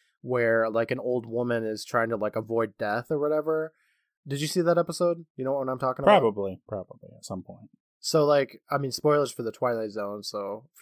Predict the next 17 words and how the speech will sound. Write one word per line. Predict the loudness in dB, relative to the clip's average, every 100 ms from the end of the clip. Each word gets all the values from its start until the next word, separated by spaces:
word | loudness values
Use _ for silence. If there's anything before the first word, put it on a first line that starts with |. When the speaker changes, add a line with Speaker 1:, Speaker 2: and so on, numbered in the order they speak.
| _ _ _ _
Speaker 1:
if | 0
you |
haven't | 4 4 2
seen | 0 0
it, | -2
Speaker 2:
<laughs> | -6 -8 6
Speaker 1:
or |
Speaker 2:
La, | 10 12
la, | 12 12 12
Speaker 1:
turn |
off | 12 12
Speaker 2:
la, | 12 10
Speaker 1:
the | 10
Speaker 2:
la, | 12 12 10
Speaker 1:
podcast. | 6 6
Speaker 2:
la, | 6
la. | 4 2 -2 -2 -4 -6